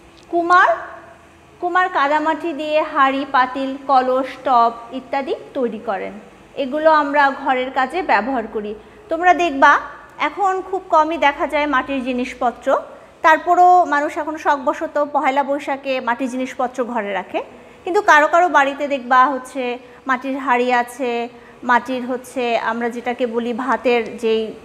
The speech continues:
জলটা আমরা ফেলে দিই, সেই জলটা পাশানোর জন্য আমরা মাটির জিনিস ব্যবহার করি।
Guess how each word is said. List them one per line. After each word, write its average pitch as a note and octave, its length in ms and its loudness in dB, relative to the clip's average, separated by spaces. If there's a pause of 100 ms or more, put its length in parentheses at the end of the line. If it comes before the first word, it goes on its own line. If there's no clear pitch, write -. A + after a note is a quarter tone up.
(140)
জলটা A#3 420 4
আমরা A3+ 400 4 (160)
ফেলে C#4 280 2
দিই, A#3+ 200 -2 (280)
সেই C#4 140 -4
জলটা A#3 600 4 (720)
পাশানোর B3+ 460 -6
জন্য C4 260 -6 (920)
আমরা D4+ 180 2
মাটির A#3 360 4
জিনিস A3 260 -6
ব্যবহার G3 360 -4
করি। G3 240 -10